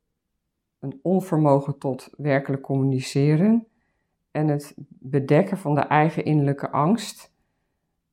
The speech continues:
En vanuit die twee elementen ontstaat er een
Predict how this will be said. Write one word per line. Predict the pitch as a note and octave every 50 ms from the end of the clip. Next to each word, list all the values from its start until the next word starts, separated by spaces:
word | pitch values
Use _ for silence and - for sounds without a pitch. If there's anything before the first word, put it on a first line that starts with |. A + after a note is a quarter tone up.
| _ _ _ _ _ _ _ _ _ _ _ _ _ _ _ _ _ _ _ _ _ _ _ _ _ _ _ _ _ _ _ _ _ _ _ _ _ _ _ _ _ _ _ _ _ _ _ _ _ _ _ _ _ _ _
En | - - E3
vanuit | E3 - E3+ E3 E3+ E3 E3+ E3 -
die | F#3+ G3 F#3+ F#3+ - - - _ _
twee | - - - E3 E3+ E3+ -
elementen | - E3 E3 D3+ D3 D3 D3+ D3 D#3+ F3+ F#3 F#3+ E3+ - -
ontstaat | - D#3+ D#3 - - - F#3+ F#3+ F3+ E3+ -
er | F3 D#3+ D3 - - -
een | D3 C#3+ D3+ D3 C#3+ C#3+ C#3+ -